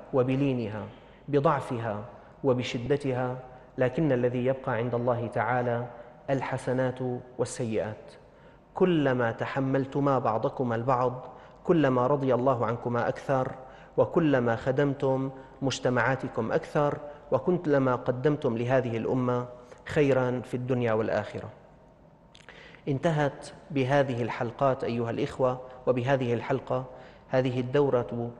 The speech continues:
التأهيلية للحياة الزوجية. إني لآمل من الله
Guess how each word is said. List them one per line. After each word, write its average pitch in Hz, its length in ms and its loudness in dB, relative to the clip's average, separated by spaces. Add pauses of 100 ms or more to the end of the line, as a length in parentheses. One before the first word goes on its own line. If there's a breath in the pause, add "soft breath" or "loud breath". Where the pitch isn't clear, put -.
التأهيلية 127 1000 0 (260 loud breath)
للحياة 127 460 2
الزوجية. 110 560 -2 (680 loud breath)
إني 160 280 4
لآمل 143 420 4
من 120 200 -2
الله 113 320 2